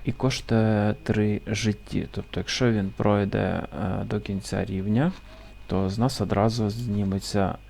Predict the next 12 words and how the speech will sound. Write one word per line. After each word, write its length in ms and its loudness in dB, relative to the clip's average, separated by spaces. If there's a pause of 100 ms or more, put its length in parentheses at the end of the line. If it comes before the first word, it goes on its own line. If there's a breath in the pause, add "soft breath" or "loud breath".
(140)
три 240 -2
житті. 480 -8 (2250)
Є 140 -4
підказочка, 760 2
що 260 0
у 60 2
нього 360 2
резист 560 -4
від, 420 -4
е, 340 0
дамагу, 840 -2 (140)
е, 40 -10